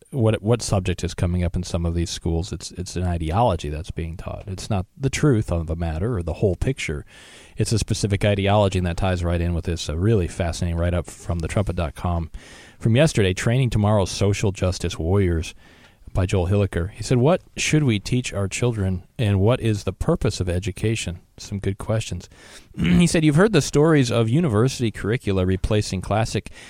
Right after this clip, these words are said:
academic courses with fluffy, pseudoscientific studies in gender, race, sexuality,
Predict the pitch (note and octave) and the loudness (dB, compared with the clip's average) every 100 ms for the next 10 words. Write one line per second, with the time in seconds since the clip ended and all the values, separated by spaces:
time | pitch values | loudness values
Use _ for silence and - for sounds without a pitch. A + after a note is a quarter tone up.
0 | - - G#2+ A2+ G#2+ A2 F#2 - B2+ C3 | -20 -4 -2 0 0 0 0 -2 0 2
1 | - F2 F#2+ - - B2 - C3 - - | 0 -2 -2 -2 0 0 2 -2 -4 -14
2 | - - F#3+ D#3 - B2 G#2 - A2 - | -8 -2 0 0 2 0 0 -2 -2 -4
3 | - - - D3 B2+ F#2+ F2+ F2 F2+ G#2 | -6 -8 -2 2 2 2 0 -2 -2 0
4 | A2 A#2 G#2 F#2+ F2 - G2 - F2+ E2+ | 0 2 2 2 0 -2 -4 -2 0 0
5 | F2 E2 | 0 -2